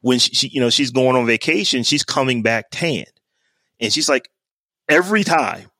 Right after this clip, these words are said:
that I come back and I have any kind of tan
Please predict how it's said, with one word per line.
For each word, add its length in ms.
that 280
I 120
come 320
back 360
and 120
I 60
have 300
any 260
kind 340
of 100
tan 560